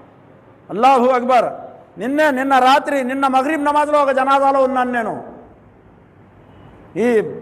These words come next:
బ్రతుకు, ఈ జీవితం ఎంతకాలం,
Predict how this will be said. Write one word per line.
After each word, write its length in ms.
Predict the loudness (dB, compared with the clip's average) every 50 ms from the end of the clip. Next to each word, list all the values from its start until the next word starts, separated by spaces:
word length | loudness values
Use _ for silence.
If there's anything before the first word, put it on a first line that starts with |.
| -12 -8
బ్రతుకు, 600 | -4 -2 -2 -2 -2 -4 -4 -2 -2 -2 -2 -2
ఈ 160 | -2 -4 -6 -4
జీవితం 640 | -4 -2 -2 -2 0 2 2 2 2 2 -2 -8 -12 -14 -16 -20 -20 -20 -20 -20 -20 -20 -20 -20 _ _ -20 -20 -14 -10
ఎంతకాలం, 720 | -8 -6 -4 -4 0 2 2 2 4 2 2 0 -4 -10